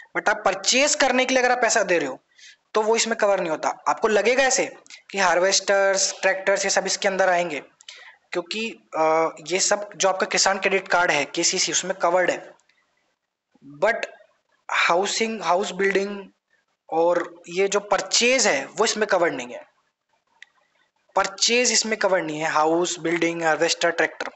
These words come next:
maintenance है, ये ध्यान रखना। तो केसीसी में अगर आपको उनका नाम भी दिखता है कि ये सब covered है, तो उनकी maintenance covered है, Purchase covered नहीं है। मैं बार बार बोल रहा हूँ ताकि आपको याद रहे।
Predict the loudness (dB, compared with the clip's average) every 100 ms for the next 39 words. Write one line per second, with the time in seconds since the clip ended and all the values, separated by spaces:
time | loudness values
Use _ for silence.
0 | -4 0 0 0 0 2 0 0 -2 -2
1 | -2 -2 -6 -10 -12 -20 -20 -20 -10 -8
2 | -2 0 2 2 0 2 2 2 0 -2
3 | -2 2 2 2 0 -2 -2 0 0 0
4 | -2 -2 0 2 2 2 0 -2 -4 -4
5 | 0 0 0 0 0 2 2 2 2 0
6 | 0 -2 0 0 0 2 0 -2 -8 -6
7 | -6 -4 -4 0 0 2 0 0 -2 -4
8 | -6 -8 -8 -8 -6 -6 -6